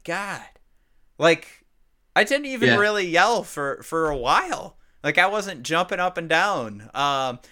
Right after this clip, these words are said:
Speaker 1: the reaction that you and I had when Brock was knocked out and then McIntyre won, I have pinch marks all over my arm from, I don't know if, if you had a watch on or something, but I,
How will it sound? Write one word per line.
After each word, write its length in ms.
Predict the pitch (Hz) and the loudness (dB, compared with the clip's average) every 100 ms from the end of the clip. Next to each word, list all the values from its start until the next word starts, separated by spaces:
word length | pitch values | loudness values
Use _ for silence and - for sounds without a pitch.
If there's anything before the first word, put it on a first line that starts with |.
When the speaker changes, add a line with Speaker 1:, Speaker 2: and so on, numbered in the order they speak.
| _ - | _ -2
Speaker 1:
the 100 | 156 | 2
reaction 520 | 165 247 262 - 202 | 6 6 6 0 0
that 180 | 160 147 | 0 0
you 160 | 170 170 | 0 2
and 80 | |
I 120 | 165 196 | 4 4
had 360 | 175 139 120 | 4 2 2
when 380 | 123 123 117 110 - | 0 -2 -4 -6 2
Brock 320 | 156 160 - | 4 4 2
was 140 | 156 | -4
knocked 300 | 156 151 - | -2 -2 0
out 320 | 143 143 135 | 2 2 0
and 100 | 127 | -4
then 140 | 127 120 | -6 0
McIntyre 640 | 143 143 139 143 123 117 | 0 0 -2 0 0 0
won, 520 | 139 220 143 120 110 - _ _ - | 2 2 2 -2 -8 -16 _ _ 2
I 120 | 185 | 2
have 260 | 233 - | 2 -2
pinch 320 | - 254 240 151 | -4 -4 -4 -4
marks 300 | 123 113 - | -4 -4 -2
all 160 | 170 | 2
over 200 | 180 165 | 2 0
my 180 | 151 139 | -2 2
arm 380 | 170 202 156 123 | 6 6 4 0
from, 440 | - 139 131 123 127 | -4 -4 -4 -4 0
I 100 | 143 | 2
don't 100 | 185 | 4
know 160 | 170 156 - | 4 4 2
if, 200 | 143 - | -2 -2
if 160 | - | -4
you 120 | 170 185 | -2 0
had 180 | 190 | 2
a 60 | 175 | 2
watch 320 | 170 180 175 | 2 0 0
on 220 | 180 180 175 | -2 -2 -2
or 80 | |
something, 580 | 175 180 180 185 185 180 | -4 -4 -2 0 0 -2
but 140 | 170 127 | -2 2
I, 220 | 160 | 2